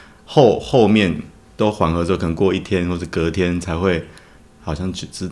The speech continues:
好像自己做错小-，好像自己是做错事的小孩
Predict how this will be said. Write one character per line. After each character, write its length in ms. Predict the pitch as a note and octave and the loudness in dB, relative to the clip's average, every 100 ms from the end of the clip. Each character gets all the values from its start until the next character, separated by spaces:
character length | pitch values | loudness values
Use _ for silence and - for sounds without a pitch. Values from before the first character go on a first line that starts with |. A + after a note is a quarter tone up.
| - | -10
好 140 | F2 D#2+ | -10 -6
像 180 | C3 | -4
自 120 | C3 C#3 | -4 -4
己 100 | F2 | -6
做 220 | F#2 G#2 | -2 -4
错 260 | - G2 | -2 -6
小-， 240 | D#2+ - - - _ | -6 -10 -14 -20 _
好 100 | E2+ | -8
像 140 | F2+ A#2 | -4 -4
自 140 | B2 | -2
己 100 | F2+ | -2
是 80 | F#2 | -4
做 180 | F2 F#2 | -4 -4
错 200 | - F2+ | -2 -4
事 220 | F2 F2 | -4 -6
的 40 | |
小 180 | E2 - | -6 -8
孩 120 | D2 | -8